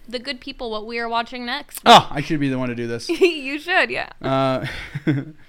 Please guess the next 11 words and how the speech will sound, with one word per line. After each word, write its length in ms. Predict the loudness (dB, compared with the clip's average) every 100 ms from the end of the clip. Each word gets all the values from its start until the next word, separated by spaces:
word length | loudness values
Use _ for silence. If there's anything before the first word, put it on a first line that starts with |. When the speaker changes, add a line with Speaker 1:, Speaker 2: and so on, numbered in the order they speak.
| -20
Speaker 2:
Star 240 | 4 6 6
Trek 200 | 4 0
Voyager. 640 | 0 2 2 0 -4 -4 -12 -20 -20 -20 -10
It's 220 | -6 -6 -2
been 180 | -2 0
ten 200 | 0 2
episodes 800 | 2 0 0 2 2 0 -2
since 200 | -6 -6
our 160 | -4 -2
last 480 | 2 2 2 -2 -10 4
outing 800 | 6 8 6 2 -2 -4 -6